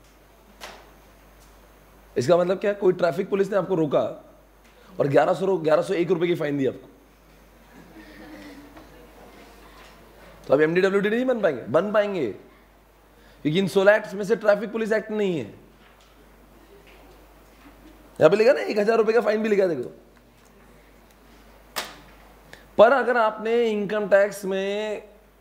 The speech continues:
कुछ गड़बड़ की और जिसके चलते आपको एक दिन की सजा हुई, या आपको हजार रुपए के ऊपर fine लगा, कौन से? सोलह act में से एक act है income tax। अरे यार, सोलह act के नाम याद नको करो, नहीं बोला है आपको, आपसे क्या को अंदर जा रहे हैं?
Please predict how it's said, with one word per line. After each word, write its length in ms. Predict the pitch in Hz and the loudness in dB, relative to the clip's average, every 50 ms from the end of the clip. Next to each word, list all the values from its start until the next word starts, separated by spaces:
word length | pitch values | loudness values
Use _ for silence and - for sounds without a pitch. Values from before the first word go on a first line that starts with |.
| _ _ _ - - - | _ _ _ -20 -10 0
कुछ 200 | - 185 202 185 | 0 2 2 2
गड़बड़ 340 | 160 165 151 151 156 165 165 | 2 0 0 2 0 0 -2
की 300 | 147 165 170 175 - - - - _ - _ _ _ _ _ _ _ - - - - - - - - - - - - - - - - - - - - - | -2 -8 -12 -12 -14 -20 -20 -20 _ -20 _ _ _ _ _ _ _ -20 -20 -20 -20 -20 -20 -20 -20 -20 -20 -20 -20 -20 -20 -20 -20 -20 -20 -20 0 4
और 160 | 127 170 170 | 4 4 4
जिसके 320 | 139 147 190 180 - 233 233 | 2 -4 -6 -6 -6 -8 -4
चलते 280 | - 214 190 170 196 | -2 -2 -2 2 2
आपको 280 | 202 180 180 - 202 202 | 2 0 0 0 0 2
एक 200 | 190 180 170 156 | 2 2 2 0
दिन 140 | 160 180 185 | -4 -4 -4
की 100 | 190 185 | -4 -4
सजा 260 | 156 170 147 160 160 | -4 -2 0 2 2
हुई, 280 | 156 143 127 107 92 - - - - - _ _ _ _ _ - - _ - - - - _ - - - _ - - - - - - - - - - - - - - - - - - - - - | 2 0 -2 -4 -4 -8 -16 -20 -20 -20 _ _ _ _ _ -20 -20 _ -20 -20 -20 -20 _ -20 -20 -20 _ -20 -20 -20 -20 -20 -20 -20 -20 -20 -20 -20 -20 -20 -20 -20 -20 -20 -20 -12 0 6
या 120 | 143 170 | 6 6
आपको 400 | 180 190 190 185 - - 214 220 | 6 6 0 -2 -2 0 2 2
हजार 300 | 190 151 147 170 170 190 | 2 2 2 2 2 2
रुपए 220 | 202 196 180 208 196 | 2 0 -4 -4 -2
के 80 | 190 | -2
ऊपर 160 | 196 185 202 180 | -2 -2 -2 0
fine 180 | 185 175 175 | 0 0 0
लगा, 160 | 165 139 123 | 2 0 0
कौन 260 | 98 - - 165 180 175 | -2 -2 -4 -6 -6 -4
से? 320 | 175 226 - - - - | -4 -6 -6 -8 -14 -16
सोलह 380 | - - - 147 151 151 180 170 | -14 -6 -4 -2 0 2 2 2
act 160 | 165 160 - | 0 0 -4
में 120 | 156 165 160 | -8 -6 -4
से 140 | 170 180 | -2 -2
एक 80 | 175 170 | 0 0
act 200 | 160 165 - - | -2 -4 -4 -6
है 80 | 175 165 | -4 -4
income 200 | 147 143 147 135 | -2 -2 0 0
tax। 320 | 127 117 - - - - - - - _ _ - - - - - - - - - _ - _ _ - - - - - - - - - - - - - - | 0 -2 -2 -8 -18 -20 -20 -20 -20 _ _ -20 -20 -20 -20 -20 -20 -20 -20 -20 _ -20 _ _ -20 -20 -20 -20 -20 -20 -20 -20 -20 -20 -20 -20 -10 -4
अरे 180 | 107 110 120 | 0 2 2
यार, 320 | 123 120 117 117 123 131 135 | 2 2 2 0 -2 -4 -6
सोलह 300 | 123 - 120 117 123 131 | -8 -6 -4 -2 0 0
act 160 | 131 131 - | 0 -2 -6
के 60 | 139 | -6
नाम 280 | 135 127 123 127 139 139 | -4 -4 -4 -4 -2 0
याद 140 | 135 135 139 | -2 -2 0
नको 320 | 139 135 127 - 139 131 | -2 -6 -6 -6 -8 -4
करो, 200 | 131 139 135 139 | -2 -2 -2 -2
नहीं 220 | 139 135 135 139 143 | -2 -2 -2 -2 0
बोला 180 | 143 139 147 | 0 2 2
है 60 | 143 | 2
आपको, 240 | 135 120 - - 120 | 0 -2 -4 -4 -2
आपसे 340 | 120 120 120 - - 139 131 | -2 -2 -2 -4 -6 -6 -6
क्या 240 | 117 - 151 147 165 | -4 -2 -2 -2 0
को 80 | 170 | 0
अंदर 240 | 170 165 156 151 147 | 0 0 0 -2 -2
जा 120 | 131 135 120 | -2 -2 -2
रहे 120 | 113 113 | -4 -6
हैं? 80 | 120 | -10